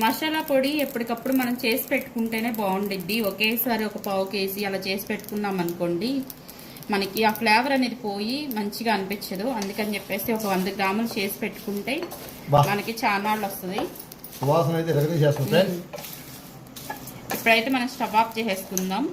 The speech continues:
Speaker 1: ఎందుకు అంటే ఈ చల్లారేసరికి ఆ గసగసాలు కూడా మంచిగా ఫ్రై అయిపోతాయి. మనం సపరేట్గా ఫ్రై చేయాల్సిన అవసరం కూడా లేదు. ఈ కళాయి వేడికి ఫ్రై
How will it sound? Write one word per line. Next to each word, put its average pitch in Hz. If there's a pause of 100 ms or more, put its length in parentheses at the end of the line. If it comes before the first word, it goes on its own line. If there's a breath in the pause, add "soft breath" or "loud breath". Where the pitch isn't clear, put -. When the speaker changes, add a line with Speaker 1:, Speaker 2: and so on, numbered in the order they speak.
(120)
Speaker 1:
ఎందుకు 233
అంటే 254
ఈ -
చల్లారేసరికి 247 (520)
ఆ - (100)
గసగసాలు 226
కూడా 233
మంచిగా 190
ఫ్రై 202
అయిపోతాయి. 190 (120)
మనం 190 (200)
సపరేట్గా 220
ఫ్రై 196 (100)
చేయాల్సిన 208
అవసరం 185
కూడా 202 (100)
లేదు. 175 (800)
ఈ - (100)
కళాయి 214
వేడికి 214
ఫ్రై 190